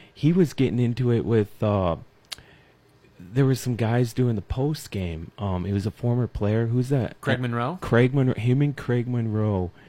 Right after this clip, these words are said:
Speaker 1: were, had some hard beef, man. It was tough beef, and I was just, it was so weird.
Speaker 2: Yeah.
Speaker 1: And Rod, Craig was trying to crush it, and Rod just kept it going.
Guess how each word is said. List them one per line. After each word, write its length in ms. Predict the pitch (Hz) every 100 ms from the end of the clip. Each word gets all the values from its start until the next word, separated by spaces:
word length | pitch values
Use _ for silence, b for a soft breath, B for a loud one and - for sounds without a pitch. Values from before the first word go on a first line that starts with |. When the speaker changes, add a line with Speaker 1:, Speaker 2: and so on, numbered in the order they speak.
| B -
Speaker 1:
were, 180 | 98 104
had 280 | - 110 110
some 200 | - 107
hard 600 | - - 113 113 110 104 -
beef, 380 | - 107 104 -
man. 260 | - 90 87
It 60 |
was 140 | 90 -
tough 360 | - - 113 -
beef, 400 | 113 90 80 - B B B B
and 280 | 95 98 95 -
I 120 | 101
was 260 | 101 104 101
just, 320 | - 110 -
it 80 | 123
was 140 | 110
so 200 | - 135
weird. 540 | 123 98 98 170 - 165 B -
Speaker 2:
Yeah. 160 | 110
Speaker 1:
And 200 | 131 131
Rod, 400 | 113 120 156 127 98 B B - -
Craig 240 | 127 160
was 140 | 139 -
trying 240 | 123 107
to 60 | 92
crush 360 | - 127 120
it, 200 | 92 90 - B B B
and 320 | 113 107 101
Rod 280 | 95 123 120
just 200 | 101 -
kept 260 | 117 107
it 160 | 127 98
going. 400 | 92 110 143 73